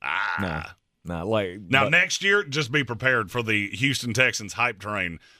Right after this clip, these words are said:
Speaker 1: that is going to make the Detroit Lions this year look like a Tonka toy.
Speaker 2: Mm-hmm. You're in the Sportsocracy, and this is E S P N Asheville.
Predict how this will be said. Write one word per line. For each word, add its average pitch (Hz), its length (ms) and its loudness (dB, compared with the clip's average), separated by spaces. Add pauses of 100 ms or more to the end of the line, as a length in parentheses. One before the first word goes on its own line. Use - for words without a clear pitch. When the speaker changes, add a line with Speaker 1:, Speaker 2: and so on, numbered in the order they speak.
(100)
Speaker 1:
that 135 140 2
is 127 140 0
going 151 300 2
to 131 80 -2
make 131 360 4
the 120 140 -8
Detroit 120 400 -4
Lions 131 480 2
this 131 280 2
year 160 280 2 (300)
look 139 460 2
like 151 360 4
a 92 140 -4 (100)
Tonka 110 560 -2
toy. 78 340 -8
Speaker 2:
Mm-hmm. 82 580 -6 (480)
You're 76 160 -4
in 95 100 0
the 104 80 4
Sportsocracy, 147 1000 2
and 117 180 -2
this 135 180 0
is 139 320 2
E 120 180 2
S - 300 -6 (100)
P 73 180 -8
N 82 160 -4
Asheville. 90 380 -6